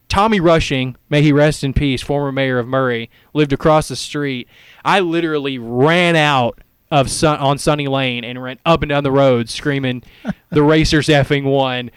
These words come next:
Speaker 1: The Racers effing won!" And it was, holy moly, I'll never forget it. I mean, we literally, like, I ran,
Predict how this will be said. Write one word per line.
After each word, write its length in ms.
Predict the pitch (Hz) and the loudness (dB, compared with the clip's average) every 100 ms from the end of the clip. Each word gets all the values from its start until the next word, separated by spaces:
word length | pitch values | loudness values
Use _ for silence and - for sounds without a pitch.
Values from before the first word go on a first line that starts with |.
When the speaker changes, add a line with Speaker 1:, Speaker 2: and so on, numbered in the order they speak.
| _ | _
Speaker 1:
The 160 | 143 151 | 0 2
Racers 480 | 143 120 151 131 135 | 0 -4 -4 -4 -2
effing 380 | 131 - 123 117 | -2 -2 -4 -4
won!" 380 | 117 107 107 - _ _ _ - | -4 -4 -8 -18 _ _ _ -6
And 200 | 135 135 | -2 -2
it 80 | 131 | -4
was, 460 | 131 123 113 - - _ _ _ _ _ | -4 -6 -8 -10 -14 _ _ _ _ _
holy 560 | - 160 156 151 156 139 | 0 2 4 4 0 -2
moly, 540 | 131 123 113 110 107 | -2 -2 -2 -8 -8
I'll 240 | 127 143 143 | -2 -2 0
never 200 | 139 123 | -2 -4
forget 340 | 127 120 120 | -8 -6 -6
it. 60 | 107 | -4
I 80 | 135 | -4
mean, 160 | 165 180 | -2 0
we 80 | |
literally, 540 | 190 175 165 160 143 131 | 0 0 0 -2 -2 -4
like, 260 | 127 127 - | -4 -6 -2
I 160 | 127 139 | 0 2
ran, 640 | 131 127 120 117 110 107 | 2 2 0 -4 -8 -12